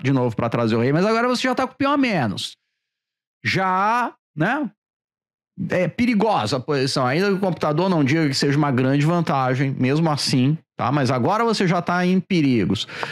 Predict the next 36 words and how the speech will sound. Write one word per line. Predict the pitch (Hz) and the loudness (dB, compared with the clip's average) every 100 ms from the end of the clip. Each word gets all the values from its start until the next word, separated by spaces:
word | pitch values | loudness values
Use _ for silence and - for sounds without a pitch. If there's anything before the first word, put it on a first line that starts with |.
| 135 | -2
Em | 185 | 0
vez | 220 214 | 2 2
disso, | 180 240 233 196 | 2 0 0 0
mandou | 226 208 | 2 2
o | 220 | 0
bispo | 220 208 | 0 0
B | 196 262 | 0 0
três, | 269 262 - | 0 -2 0
que | 156 | 0
obviamente | 151 180 226 214 220 147 - | 2 0 0 0 -2 -2 -4
era | 147 170 | -4 -2
a | |
ideia | 185 160 196 156 | 0 0 0 0
dele, | 156 156 | 0 0
por | 107 156 | 0 0
isso | 226 - | 0 0
que | |
ele | 160 | 0
entregou | 147 147 131 | 0 0 0
o | 123 | 0
peão | 127 120 | 0 2
de | 120 | 2
D. | 120 | 2
Ele | 117 107 117 | 2 0 0
queria | 143 156 | 0 0
forçar | 165 185 160 175 | 0 -2 -2 0
os | 170 | 0
acontecimentos | 151 160 151 156 139 151 143 - - - - | 0 0 0 0 0 0 0 -4 -12 -16 -6
e | 214 | -2
agora | 185 165 170 | 0 0 0
ele | 160 | 0
perde, | 147 - 135 123 117 110 131 - _ - | -2 -2 0 0 0 0 -2 -4 _ -4
lamentavelmente, | 151 151 135 127 127 123 123 143 135 - | -2 -2 -2 -2 -2 -2 0 -2 -2 -4
a | 120 123 - | -2 -4 -2
final, | - 123 120 120 120 - | 0 0 2 0 -2 -4
claro. | 156 156 127 104 | -2 0 0 -2